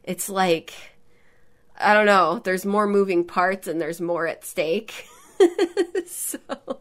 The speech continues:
that's where it's like, hey, the, the self-discipline habits, right? I want to release this song into the wild so other people can enjoy it too. And it's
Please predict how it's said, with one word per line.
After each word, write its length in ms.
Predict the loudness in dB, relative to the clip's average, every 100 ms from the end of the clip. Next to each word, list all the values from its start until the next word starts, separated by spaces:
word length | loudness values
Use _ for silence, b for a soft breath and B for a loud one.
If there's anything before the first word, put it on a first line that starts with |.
| -14 -16 B B B B B B
that's 260 | 0 0
where 220 | 0 0 0
it's 200 | -2 -2
like, 320 | 0 0 -4
hey, 140 | -6
the, 260 | -2 -2 -2
the 120 | -2
self-discipline 920 | -4 -4 -4 -2 -4 -4 -6 -6 -4
habits, 540 | -6 -6 -8 -8 -10 -8
right? 260 | -6 -4
I 80 | -4
want 260 | 0 0 0
to 100 | -2
release 420 | -2 -4 -6 -8
this 240 | -8 -10
song 360 | -6 -2 0 0
into 200 | -2 -2
the 120 | -4
wild 520 | -2 0 2 0 -4
so 180 | -6 -4
other 220 | -2 -2
people 320 | -2 -4 -6 -8
can 180 | -8
enjoy 380 | -6 -6 -6 -6
it 180 | -6 -10
too. 420 | -8 -6 -4 -6
And 100 | -6 -8
it's 260 | -10 -16